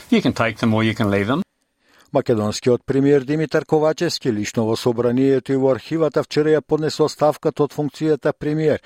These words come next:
Speaker 2: со што и целата влада е во оставка. Тој пред доаѓањето во парламентот одржа и куса средба со министрите на која им се заблагодари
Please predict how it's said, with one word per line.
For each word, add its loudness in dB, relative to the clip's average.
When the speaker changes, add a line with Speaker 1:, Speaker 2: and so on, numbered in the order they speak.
Speaker 2:
со -4
што -2
и -6
целата -2
влада -2
е -4
во 4
оставка. -10
Тој 0
пред -4
доаѓањето 0
во 0
парламентот -2
одржа 0
и -8
куса -6
средба -2
со -4
министрите -4
на -6
која -2
им -4
се -8
заблагодари 0